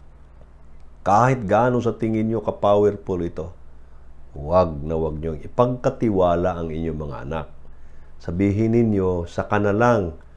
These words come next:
pagka nasa edad na siya, sa tamang edad, na makapagdesisyon na siya kung gusto ba niya o hindi. Kayo ang mga masisisi dyan, mga magulang. Bakit mga bata pa, hinahayaan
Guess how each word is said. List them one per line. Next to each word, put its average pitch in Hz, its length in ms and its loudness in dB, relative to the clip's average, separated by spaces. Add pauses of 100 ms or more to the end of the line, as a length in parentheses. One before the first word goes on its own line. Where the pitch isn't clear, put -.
(520)
pagka 104 400 4
nasa 107 240 0
edad 101 480 4
na 95 240 0
siya, 90 320 0
sa 82 160 -6
tamang 85 480 -2
edad, 78 400 0
na 85 80 -4
makapagdesisyon 92 1040 -2
na 127 100 0
siya 82 480 -4 (560)
kung 90 240 0
gusto 95 320 -2
ba 101 160 8
niya 85 320 0
o 73 80 -6
hindi. 71 400 -8 (720)
Kayo 143 300 8
ang 143 100 4
mga 143 320 2
masisisi 127 640 0
dyan, 147 320 0
mga 131 240 0
magulang. 123 720 0 (240)
Bakit 110 320 0 (400)
mga 101 160 2
bata 104 460 4 (100)
pa, 82 240 -2
hinahayaan 95 680 0